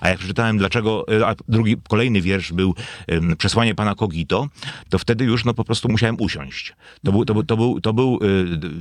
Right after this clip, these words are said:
wielki cios estetyczny, wspaniały zresztą, em, estetyczny i filozoficzny.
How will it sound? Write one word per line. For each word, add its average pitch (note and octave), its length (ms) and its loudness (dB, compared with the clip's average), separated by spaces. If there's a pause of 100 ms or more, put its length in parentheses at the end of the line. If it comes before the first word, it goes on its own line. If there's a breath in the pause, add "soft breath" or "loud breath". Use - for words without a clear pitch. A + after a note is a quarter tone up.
(120)
wielki C#3+ 520 0 (380)
cios C3 440 0
estetyczny, B2 760 0
wspaniały C#3 580 0
zresztą, G#2+ 580 -2
em, G#2+ 320 2
estetyczny A#2+ 520 0
i C3+ 40 4
filozoficzny. C#3+ 640 -2